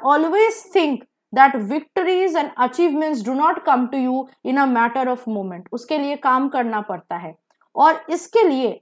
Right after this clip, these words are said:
आपको काम करना पड़ेगा। You have to work hard, you have to work smart and you should never give up। So never feel bad, never feel tired after any kind of failures in life। Stop and remove the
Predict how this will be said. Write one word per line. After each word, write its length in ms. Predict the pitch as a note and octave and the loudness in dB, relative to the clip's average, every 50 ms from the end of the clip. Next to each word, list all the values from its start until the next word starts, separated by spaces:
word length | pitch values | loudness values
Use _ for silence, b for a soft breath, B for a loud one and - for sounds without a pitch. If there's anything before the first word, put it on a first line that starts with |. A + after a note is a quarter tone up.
| - | 2
आपको 460 | A#3+ C4+ C#4 C#4 - - F#4+ G#4 G#4 - | 4 4 4 4 2 2 4 4 4 4
काम 460 | - - - - B3 B3 C4 D4 E4+ - | 0 -4 -4 0 2 2 2 2 0 -2
करना 320 | - A3+ G#3+ G#3 G3+ F#3+ | -2 -4 -2 -4 -4 -6
पड़ेगा। 380 | F#3+ - G3 G3 G#3+ G#3+ D4+ E4+ | -6 -6 -4 -4 -2 -2 0 -2
You 140 | D#4 C#4 | 0 0
have 180 | B3 A3+ A3+ A#3 - B3 | 0 -2 -2 -2 -4 -6
to 60 | A3 G3 | -6 -2
work 400 | G#3+ B3+ D4 E4+ G4 - - A#3 A#3+ | 0 0 2 2 2 0 -2 0 0
hard, 200 | A3 A3 A3 A3+ | 0 2 0 -2
you 100 | A#3 A3+ | -2 -2
have 180 | G#3+ G#3 - - | -4 -4 -4 -6
to 60 | A3+ G3 G#3 | -6 -4 -2
work 320 | B3+ D4 E4+ F#4 F#4 F4 D#4+ - - | 0 0 0 0 -2 -4 -8 -8 -6
smart 260 | B3+ G#3 F#3+ F#3 F#3+ - _ b b b b b | -6 -6 -4 -6 -8 -12 _ b b b b b
and 220 | B3 C4+ D4 D4+ E4 | 0 0 2 2 0
you 60 | D#4+ D#4 | -2 -2
should 180 | - E4 C4 A#3+ C4 C4 C4+ | -2 -2 -2 -2 -2 -2 -2
never 300 | C4+ C#4 C4+ C4 B3+ B3 B3 - - _ G#3 F#3+ F3 A3 | 0 0 2 2 0 0 -2 -6 -12 _ -10 -6 -4 -2
give 140 | A3 F#3 F3+ | -2 -2 -4
up। 140 | - - - _ _ _ | -8 -12 -14 _ _ _
So 140 | - - A#3+ | -8 -6 -4
never 360 | A#3 A#3+ C4 C#4+ E4 G4+ G#4 G4 G4+ - | -2 -2 -2 0 0 0 0 0 -2 -4
feel 240 | D4+ D4 D4 C4+ G3+ | -4 -2 -2 -2 -2
bad, 340 | A3+ G#3+ A3 A3 G#3+ G#3+ A#3 | 0 0 0 0 -2 -2 -4
never 280 | A#3+ B3+ C4 E4 F4 E4+ E4+ - | -4 -2 0 0 -2 -2 -2 -4
feel 160 | D4 C4+ C4+ C4 A#3 - A3+ | -6 -4 -4 -6 -4 -2 0
tired 400 | G3+ G#3 A#3 C4+ A#3+ G#3+ F#3+ F#3+ - _ _ _ _ _ - | 0 0 2 2 0 0 -2 -4 -8 _ _ _ _ _ 4
after 420 | B3 C4+ C#4+ C#4 - - D4 C4 B3 A#3+ A#3+ - _ _ - | 6 6 6 4 0 -2 0 0 0 -2 -4 -10 _ _ -4
any 240 | C#4 D4+ F4 G4+ G4 - | -2 0 0 0 0 2
kind 280 | C4+ A#3 A3 G#3+ G#3+ G#3 | 2 2 2 0 -2 -4
of 100 | G#3 G#3 - - | -6 -6 -6 -6
failures 420 | G3 F#3 F#3+ F#3+ G3 G3 F#3+ F#3 | -6 -4 -4 -4 -6 -6 -6 -8
in 140 | F#3 F3 F3 F3 E3 | -10 -10 -10 -10 -10
life। 280 | D#3+ - - _ _ _ _ _ _ _ _ _ _ _ _ _ _ _ _ _ _ _ _ _ _ _ _ _ _ _ _ _ - | -12 -12 -16 _ _ _ _ _ _ _ _ _ _ _ _ _ _ _ _ _ _ _ _ _ _ _ _ _ _ _ _ _ -16
Stop 420 | - - - F#4+ F#4 A#4+ - - - - | -10 0 6 8 10 10 10 8 6 4
and 240 | D#4 E4 E4+ C4 C#4 | 4 4 4 2 2
remove 320 | D#4 D4+ E4 F#4 F4 D#4+ | 2 2 2 0 0 2
the 140 | D#4 D#4+ | 2 2